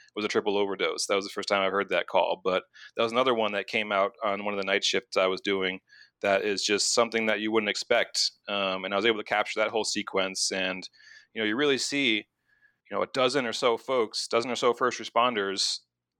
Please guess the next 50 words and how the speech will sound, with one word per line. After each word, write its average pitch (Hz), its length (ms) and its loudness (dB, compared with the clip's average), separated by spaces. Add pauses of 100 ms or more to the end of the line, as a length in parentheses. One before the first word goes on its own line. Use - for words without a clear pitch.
(120)
um, 90 480 -2 (800)
black, 113 340 0
brown, 113 640 0
you 120 140 -6
name 120 240 2
it, 101 160 0 (160)
all 120 280 0
working 135 280 -4
together 110 580 2 (340)
to 110 400 2
try 120 260 0
and 113 100 -4
help 117 240 2
these 110 180 -4
folks 107 280 2
who 101 80 -6
are 101 180 2
overdosing 101 540 0
and, 98 200 -8
and 98 240 -4
get 101 140 4
'em, 98 220 -2 (240)
get 117 120 4
'em 120 100 -8
breathing 120 360 2
again, 117 320 2
get 117 120 -4
'em 117 80 -4
to 110 60 -8
the 107 60 -2
hospital. 101 760 2
And, 95 460 0 (540)
you 104 80 -10
know, 98 160 -2
they, 104 380 0 (680)
Narcan, 117 400 2
which 110 260 0
is 101 120 -10
what 107 160 0
they 101 100 2
use 107 340 0
to - 120 -4
reverse 101 420 0
opioid 107 400 0
overdoses, 95 920 0
you 110 120 -8
know, 98 140 -2
we 101 200 -2
basically 104 640 0
emptied 107 560 0